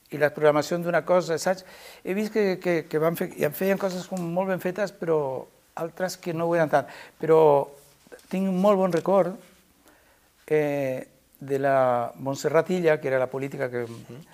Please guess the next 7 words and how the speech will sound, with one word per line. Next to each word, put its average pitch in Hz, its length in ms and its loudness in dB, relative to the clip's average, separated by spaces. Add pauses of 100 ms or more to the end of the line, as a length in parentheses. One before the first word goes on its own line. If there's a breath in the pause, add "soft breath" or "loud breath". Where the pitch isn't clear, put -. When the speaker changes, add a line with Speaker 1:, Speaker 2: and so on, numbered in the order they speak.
Speaker 1:
amb 131 120 -6
la 127 80 0
que 127 80 -10
vaig 135 220 -4
treballar 131 340 0
més, 156 440 -6 (720 soft breath)
i 127 760 -6